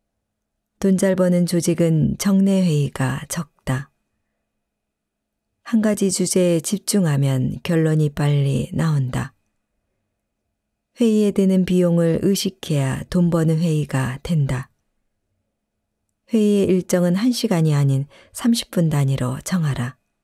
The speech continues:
사 장. 자신을 돋보이게 하는 말투의 비결. 돈 잘 버는 사람은 주어를 활용한다. 내가 주인공이 되어서 말해야 나를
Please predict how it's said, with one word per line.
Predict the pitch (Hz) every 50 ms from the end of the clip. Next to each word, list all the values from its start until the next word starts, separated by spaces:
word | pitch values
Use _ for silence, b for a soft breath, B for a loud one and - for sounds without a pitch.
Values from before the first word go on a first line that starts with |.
| _ _ _ _ _ _ _ _ _ _ _ _ _ _ _ _ _ _ _ _ _ _ _ _ _ _ _ -
사 | - - 214 202
장. | - - 147 143 131 135 - _ _ _ _ _ _ _ _ _ _ _ _ _ _ _ _ _ -
자신을 | - 196 185 - 214 190 190 185 185
돋보이게 | 185 - 196 190 - - 214 208 202 190 180 - 175
하는 | 175 170 165 165 160 156 147 -
말투의 | - 156 151 151 147 143 - - - - 139 135 127 123 - - -
비결. | - 165 147 - - 123 120 139 - _ _ _ _ _ _ _ _ _ _ _ _ _ _ _ _ _ _ _ _ _ _ _ _ _ _ _ _ _ _ _ _ _ _ _ -
돈 | - 196 196 185
잘 | - 196 190
버는 | 190 190 185 180 185 180
사람은 | 180 202 185 175 180 170 170 170 165 160 151 143
주어를 | - - 165 160 156 147 143 147 143 131 113 143
활용한다. | - - 240 240 220 175 143 135 147 143 131 131 139 - _ _ _ _ _ _ _ _ _ _ _ _ _ _ _ _ _ _ _ _ _ _ _ _ _ _ _ _ _ _ _ _ -
내가 | 180 175 160 175 170 165 151
주인공이 | 147 - - - 208 202 202 190 196 185 180 180 175 165
되어서 | 175 165 160 160 151 - 175 151 147 147
말해야 | 143 147 151 147 151 147 143 135 135 135 - - -
나를 | - 156 160 156 160 156 147